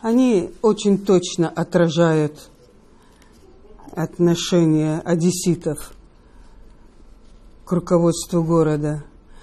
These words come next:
«Может, хватит удивляться», Володя пишет, «на этого дебила? Нужно уже принимать радикальные меры». А второй называет себя «Петрушку с грядки». Фотография внизу называется «Пир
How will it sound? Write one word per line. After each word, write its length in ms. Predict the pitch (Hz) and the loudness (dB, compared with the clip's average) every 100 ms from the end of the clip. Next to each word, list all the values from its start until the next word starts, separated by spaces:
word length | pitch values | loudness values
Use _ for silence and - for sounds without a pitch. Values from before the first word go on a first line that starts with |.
| - | -6
«Может, 240 | 254 269 - | 0 0 0
хватит 420 | 269 285 277 - | 2 4 2 -2
удивляться», 640 | 202 180 190 185 165 - | -2 2 4 4 2 0
Володя 340 | 165 170 160 147 | 2 2 0 -2
пишет, 380 | 165 151 151 - - - - | -6 -6 -8 -10 -18 -20 -6
«на 80 | 190 | 2
этого 340 | 196 185 185 185 | 2 4 2 2
дебила? 540 | 180 175 170 156 156 - - - | 2 2 2 0 -4 -10 -10 0
Нужно 280 | 208 196 | 2 4
уже 340 | 196 190 180 180 - - | 4 2 0 -2 -12 -6
принимать 420 | 196 208 202 196 | 2 4 6 4
радикальные 680 | 196 196 196 220 202 190 185 | 4 0 2 2 4 4 4
меры». 480 | 190 220 208 160 151 - _ _ _ - - | 4 4 4 0 -4 -12 _ _ _ -20 -10
А 80 | 170 | -8
второй 300 | 156 220 240 | -2 0 2
называет 380 | 208 190 208 202 | 2 0 0 -2
себя 220 | 208 196 | -2 -2
«Петрушку 560 | 196 180 190 202 - 214 | -2 -2 -2 -4 -4 -4
с 80 | 180 | 0
грядки». 640 | 165 160 151 - 151 165 - - - | 2 2 0 -6 -10 -10 -14 -20 -2
Фотография 760 | 240 233 254 254 277 254 240 233 | 0 4 4 4 4 2 2 4
внизу 760 | 226 247 220 269 320 359 359 - - - - - - - | 4 4 4 6 6 6 2 -12 -20 -20 -20 -20 -20 -2
называется 680 | 214 247 240 208 175 175 175 | 2 4 4 4 2 0 -6
«Пир 420 | - 277 320 339 | 2 4 4 2